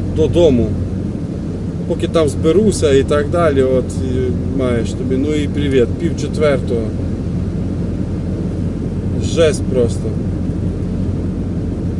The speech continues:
Оце робочий тиждень вийшов дуже насиченим в плані самої роботи. А саме от, е, це, про що нас завжди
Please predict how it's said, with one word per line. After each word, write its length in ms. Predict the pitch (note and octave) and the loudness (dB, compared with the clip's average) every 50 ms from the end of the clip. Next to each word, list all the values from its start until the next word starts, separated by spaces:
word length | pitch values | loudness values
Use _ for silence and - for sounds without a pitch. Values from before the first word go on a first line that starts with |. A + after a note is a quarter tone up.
| - - | -2 -2
Оце 240 | - - G3+ G3+ | 2 4 4 6
робочий 460 | F3+ F3+ F3 F#3 G#3 G3+ - - G3 F3+ | 6 4 4 6 6 6 6 6 4 4
тиждень 460 | - A3 B3+ B3+ A3 E3+ F3+ F3 E3+ | 4 4 4 4 4 6 4 4 6
вийшов 460 | E3+ G#3+ G#3 F#3+ - G3+ F#3 E3 - | 8 8 8 8 6 4 2 2 2
дуже 580 | G3+ A3 G#3 F#3 F3 F#3 F3+ F3+ F3 E3+ E3 E3 - - - - - - - - - - - - - - - - - - - - - E3 | 2 2 2 4 6 6 6 8 8 8 8 6 4 0 -2 -2 -2 -2 -2 -2 -2 0 -2 0 -2 -2 -2 -2 -2 -2 -2 -2 2 4
насиченим 640 | F3+ F#3 E3+ D#3 - B3 A3+ - F#3+ F#3 F3 D#3 | 6 6 6 6 4 2 2 4 4 4 4 4
в 140 | C#3+ - - | 2 0 0
плані 260 | F#3 G3+ G3 F#3+ F3+ | 2 4 4 4 4
самої 500 | - - F3 F3 F3 G3 G3 F#3 F3+ F3 | 4 2 2 4 6 8 8 10 8 8
роботи. 540 | F3 F3+ F3+ F3 G3 G3+ G3 E3+ C#3+ - A#2+ A2 - - - - - - - - - - - - - - | 8 6 6 8 8 8 8 8 6 4 0 -2 -2 -4 -4 -4 -4 -4 -2 -2 -2 -2 -2 -4 -4 -2
А 120 | C#3+ D#3+ | -2 0
саме 540 | - - A3 A3+ G#3+ G3+ F#3+ F3+ F3+ F3 E3 - - - - - - - - - - E3+ | 2 2 2 4 6 6 6 6 6 4 2 0 -2 -2 -4 -4 -4 -4 -2 -2 0 2
от, 260 | F3+ F#3 F#3 - - F#3 | 2 2 2 2 2 2
е, 720 | F#3 F3+ F3+ F3+ E3+ E3 D#3+ D#3+ D#3+ D#3 D#3 D3+ D#3 D#3+ | 4 4 4 4 4 6 6 6 6 4 4 4 4 2
це, 240 | - - G#3+ A3 G3+ | 4 4 4 4 4
про 180 | - - F#3 F3 | 4 4 2 2
що 280 | - - G3+ G3+ F#3+ | 2 4 6 6 6
нас 220 | F3 F3 F3 E3+ E3 | 6 6 4 4 2
завжди 600 | - - F3+ E3 D3 - F#3 G3 F#3+ F3+ E3+ | 2 2 2 2 2 4 6 6 8 8 6